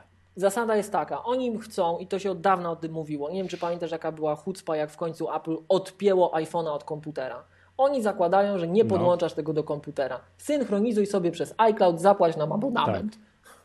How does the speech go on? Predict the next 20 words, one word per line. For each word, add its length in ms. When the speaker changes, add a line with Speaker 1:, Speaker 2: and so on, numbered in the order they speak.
Speaker 2:
Tak. 100
Speaker 1:
Kill 180
'em 120
with 140
kindness, 220
Speaker 2:
Tak. 80
Speaker 1:
zalej 240
pieniądzem. 640
<laughs> 80
Tak, 160
idziemy 300
dalej. 420
Żyj 260
w 60
przyszłości. 760
Speaker 2:
No. 400
Speaker 1:
No 100
i 80
teraz 260
zobacz. 360